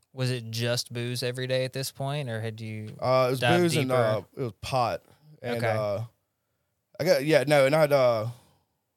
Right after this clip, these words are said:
Speaker 2: I think I was still prescribed Adderall at the time, which I would, uh, I hadn't discovered how to, like, party with that necessarily. I know I'd, like, snorted it, like, <laughs> back in the day, but, like,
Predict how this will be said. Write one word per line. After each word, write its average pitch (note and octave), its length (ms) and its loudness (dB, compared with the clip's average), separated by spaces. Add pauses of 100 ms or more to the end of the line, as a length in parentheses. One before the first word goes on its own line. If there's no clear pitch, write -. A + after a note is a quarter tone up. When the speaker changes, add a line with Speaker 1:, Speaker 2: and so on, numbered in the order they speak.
(260)
Speaker 2:
I B2+ 100 -8
think D#3+ 160 -6
I E3+ 40 0
was C#3 80 -2
still C#3+ 140 -4
prescribed B2 360 -2
Adderall A#2 380 0
at A2 60 -4
the - 60 -18
time, A#2 480 -2 (800)
which A#2 140 -8
I A2+ 120 2
would, G#2+ 160 -6 (200)
uh, G2 420 -2 (920)
I D3+ 80 2
hadn't D#3+ 160 0
discovered B2 480 0
how B2 120 0
to, G2+ 100 -4
like, G2+ 240 -4 (600)
party A#2 280 -2
with G2 160 -10
that E2+ 240 -6 (240)
necessarily. F#2 640 -8
I D3 80 0
know C#3 160 4
I'd, B2+ 140 2
like, G#2+ 120 -6
snorted B2 340 -6
it, A#2 220 -6
like, B2 220 -4
<laughs> - 20 -8
back C3 180 2
in D#3 100 -2
the D3+ 80 -4
day, C3+ 240 2
but, A2 180 -6
like, F#2+ 220 -6